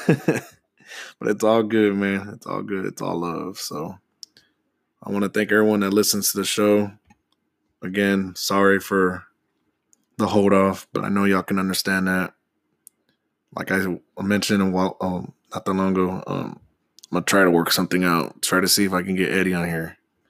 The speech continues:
I was reading something on here on this app. Shout out to Anchor. I think there's a way we can. I just gotta test it out. But there's a way we can probably talk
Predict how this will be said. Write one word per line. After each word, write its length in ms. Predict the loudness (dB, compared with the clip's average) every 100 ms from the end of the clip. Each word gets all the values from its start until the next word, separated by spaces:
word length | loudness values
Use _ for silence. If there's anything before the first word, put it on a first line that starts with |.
| _ _ _ _ _ _ _ _ _ _ _ _ _ _ _ _ _ _ _ _ _ -8
I 160 | -4 0
was 200 | 0 2
reading 220 | 4 4
something 320 | 2 0 2
on 180 | 2 2
here 140 | 4
on 100 | 2
this 140 | 2 0
app. 360 | 0 0 -2 -8 _ -8
Shout 240 | 0 2
out 140 | 2 0
to 160 | -2
Anchor. 420 | 0 2 2 2 -4 -20 -16 -6
I 140 | -4
think 220 | -2 0
there's 180 | 2 0
a 40 |
way 220 | 2 2 2
we 140 | 0
can. 420 | -2 -2 -2 -6
I 80 | -8
just 240 | -6 -4
gotta 160 | -4 -2
test 320 | -2 -2 -2
it 80 | 0
out. 280 | 0 -2 -8 _ -8
But 280 | -4 -4 -4 _ _ -8 -8 -10 _ _ _ _ _ _ _ _ _ _ _ _ _ _ _ _ _ _ _ _ 2
there's 220 | 4 6
a 40 |
way 200 | 6 6
we 100 | 6
can 160 | 4 2
probably 300 | 0 -2 -2
talk 420 | -4 -4 -6 _